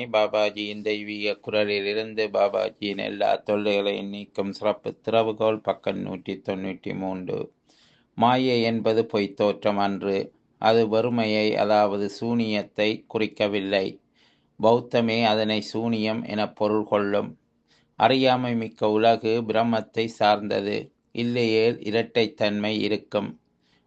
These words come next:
மாயை எங்கிருக்கின்றது? பிரம்மத்தில் அன்று. ஏனெனில் ஒளிமிக்க பிரம்மத்தில் அறியாமையும் மாயையின் படைப்பான ஜீவனும் இருக்க முடியாது. மாயையில்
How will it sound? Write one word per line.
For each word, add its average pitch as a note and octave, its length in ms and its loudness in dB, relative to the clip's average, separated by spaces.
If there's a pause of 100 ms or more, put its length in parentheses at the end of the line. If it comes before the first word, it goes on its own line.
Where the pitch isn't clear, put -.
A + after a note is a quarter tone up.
(100)
மாயை B2+ 500 4
எங்கிருக்கின்றது? G#2 1000 -2 (400)
பிரம்மத்தில் A#2+ 580 0
அன்று. G2 420 0 (540)
ஏனெனில் A#2 640 0 (100)
ஒளிமிக்க A#2+ 540 0
பிரம்மத்தில் A2+ 720 0
அறியாமையும் A2 800 0
மாயையின் A2+ 640 0
படைப்பான A2+ 640 0
ஜீவனும் G#2+ 520 -2
இருக்க G#2+ 340 -2
முடியாது. G#2+ 580 0 (1400)
மாயையில் C3+ 600 2